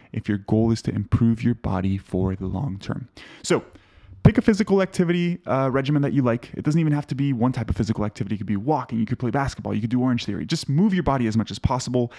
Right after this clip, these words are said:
Have weekly exercise targets, you know, maybe it's walking six thousand steps per day and doing three workouts for the week. See how you're responding, see how effective it is.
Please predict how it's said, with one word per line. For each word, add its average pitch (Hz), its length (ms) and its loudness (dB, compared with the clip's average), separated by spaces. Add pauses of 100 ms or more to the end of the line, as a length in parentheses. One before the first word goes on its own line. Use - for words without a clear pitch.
(300)
Have 147 580 0
weekly 127 640 0 (140)
exercise 127 500 -4
targets, 117 560 -4
you 110 60 2
know, 113 220 0 (180)
maybe 113 340 0
it's - 200 -4 (260)
walking 120 400 0
six - 220 -2
thousand 143 320 2
steps - 260 -8
per - 100 -8
day 151 300 0 (240)
and 120 140 0
doing 123 240 4
three 117 240 0
workouts 107 360 0
for - 120 -6
the 98 80 -2
week. 135 320 0 (800)
See - 260 -2
how 170 120 4
you're 165 160 4
responding, 123 600 2 (380)
see 170 300 -2
how 165 180 2
effective 127 420 -2
it 117 80 0
is. 113 380 0